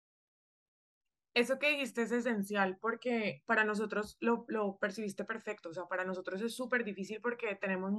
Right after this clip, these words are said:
meses muy buenos, tres, cuatro, cinco trabajos, en donde, eh, se da como esa caja y uno dice, "No, pues me voy a ganar, no sé, pongámosle una cantidad,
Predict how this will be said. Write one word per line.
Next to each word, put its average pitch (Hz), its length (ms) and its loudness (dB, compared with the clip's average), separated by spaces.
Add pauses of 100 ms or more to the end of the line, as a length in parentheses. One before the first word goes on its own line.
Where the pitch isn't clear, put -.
(140)
meses 240 280 4
muy 254 200 2
buenos, 226 640 2
tres, 208 280 2
cuatro, 202 300 0
cinco 208 300 -4
trabajos, 196 520 0 (800)
en 214 180 2
donde, 208 640 0 (140)
eh, 220 120 0
se 233 140 4
da 208 220 8
como 240 200 4
esa 247 240 0
caja 240 380 6
y 233 40 4
uno 214 140 0
dice, 226 260 0
"No, 247 220 4
pues 202 220 -4
me 202 100 -2
voy 196 180 4
a 196 60 6
ganar, 202 680 2
no 214 160 -6
sé, 220 180 -2
pongámosle 190 340 -2
una 214 100 -2
cantidad, 196 500 -2